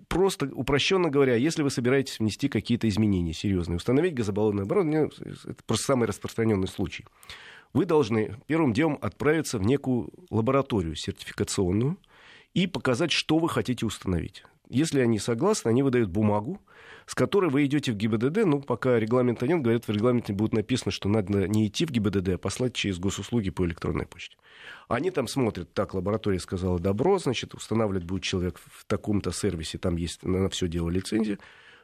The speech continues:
Добро. Тогда вы устанавливаете это новое оборудование, снова идёте в эту лабораторию, они смотрят, говорят: «Всё хорошо, на безопасность не повлияло», и с пакетом документов из этой лаборатории едете в Г Б Д Д, там уже вносятся изменения в документы.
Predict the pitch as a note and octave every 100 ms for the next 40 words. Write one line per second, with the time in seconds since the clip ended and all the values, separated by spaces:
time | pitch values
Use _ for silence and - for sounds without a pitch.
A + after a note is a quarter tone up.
0 | _ - F#3 D#3+ A2+ F2+ - _ _ _
1 | _ - _ - B2 D#3+ C#3+ A#2 B2+ A#2+
2 | G#2 G2+ G#2 G2 G#2 F#2+ F#2+ F#2 C3+ G#3
3 | G#3 F3+ C#3+ - E3+ B2+ G#2 G2+ F#2+ G2
4 | G2+ G#2 G2 F#2 G#2+ G#2+ F#3 A3 A3+ -
5 | - - B2+ C#3 - E3 F3+ A#2 G#2 A2
6 | - A2 G#2+ G#2 - G2 G2+ A2+ G#2+ -
7 | F2 - F#2+ F#2 G#2+ B2+ A3 A3 G3 -
8 | - - - E3+ - C3 C#3+ A#2+ G#2+ G#2
9 | A#2 A#2+ G2+ G2+ A2 A#2 A#2+ C#3+ F#3+ A#3+
10 | F#3 D3+ E3 A#2 G#2 G2+ G#2 A#2+ G3+ A#3+
11 | - - - _ D#3 C#3+ A2 G#2 A#2+ A#2
12 | - G#2+ F#2 A2+ C#3+ B2+ E2+ F#2+ G2+ -
13 | F2+ -